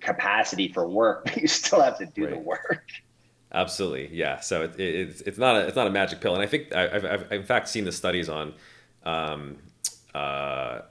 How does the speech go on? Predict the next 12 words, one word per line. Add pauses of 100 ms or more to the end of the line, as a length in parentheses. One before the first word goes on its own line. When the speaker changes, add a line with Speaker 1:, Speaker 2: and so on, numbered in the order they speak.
Speaker 2:
I
think
it
was
T
R
T,
um,
and
they
had
them,